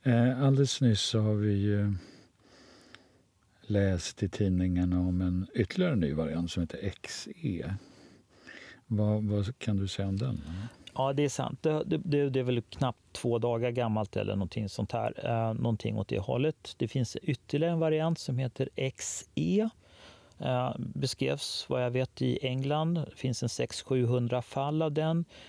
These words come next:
Speaker 2: Det är en, en kombination mellan de två olika omikronvarianterna B A ett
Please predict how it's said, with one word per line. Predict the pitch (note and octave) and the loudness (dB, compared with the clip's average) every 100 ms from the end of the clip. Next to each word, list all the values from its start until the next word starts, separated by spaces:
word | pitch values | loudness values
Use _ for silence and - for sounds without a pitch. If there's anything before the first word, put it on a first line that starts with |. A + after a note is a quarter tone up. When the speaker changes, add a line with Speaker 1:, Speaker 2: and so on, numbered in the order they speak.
| - - | -20 -2
Speaker 2:
Det | C3 D#3+ | 2 4
är | E3 C3 | 4 2
en, | C3 - _ | 0 -4 _
en | - C3 - - | -4 -2 -4 -10
kombination | - C#3+ C#3 C#3+ C#3+ - - F#3 G#3+ G#3 F#3 - | -4 0 2 0 -2 -4 0 2 4 4 4 2
mellan | D3+ D3 C#3+ C3 C3 | 0 2 2 0 2
de | B2+ B2 | 0 0
två | - - A#2 B2+ - | -4 -2 2 2 2
olika | D3+ B2 A2 G#2 - - | 0 0 0 -2 -2 0
omikronvarianterna | A2+ A#2 A2 - C3+ G#2+ G#2+ A2 A2 A2 A2 - A2+ A2 | 2 0 -2 0 0 0 -2 -2 0 0 -2 -4 -4 -2
B | A2 A#2+ A#2 G#2 | -2 0 0 0
A | G2+ - | -2 -2
ett | E3 F3+ - _ - | -2 -4 -6 _ -20